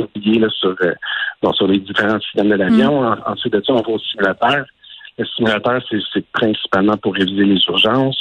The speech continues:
Speaker 1: puis, puis, puis s'assurer que tout, euh, tout, euh, redevient un réflexe. Et ensuite de ça, il y a, il y a quelques heures à faire, euh, sous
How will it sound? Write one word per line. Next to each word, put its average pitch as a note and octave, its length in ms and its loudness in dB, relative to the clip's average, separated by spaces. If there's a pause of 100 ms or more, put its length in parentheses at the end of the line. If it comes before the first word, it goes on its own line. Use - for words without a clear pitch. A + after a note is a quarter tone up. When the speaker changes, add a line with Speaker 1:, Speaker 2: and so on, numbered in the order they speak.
Speaker 1:
puis, F2+ 180 -4 (520)
puis, - 220 -8
puis - 220 -8
s'assurer G2+ 420 2
que C#3+ 140 2
tout, G#2 400 2
euh, E2+ 260 2
tout, - 160 2 (160)
euh, E2+ 340 2
redevient A2+ 520 2
un G2+ 140 0
réflexe. G2 460 -2 (680)
Et G2+ 180 2
ensuite G2 260 0
de G2 140 2
ça, B2 80 2
il A2+ 100 2
y G#2 40 6
a, G2 40 4
il F#2 140 0
y F#2+ 60 2
a - 20 0
quelques G2+ 380 0
heures A2 160 2
à G2 80 0
faire, G#2+ 440 0
euh, D#2+ 300 2 (240)
sous - 100 -6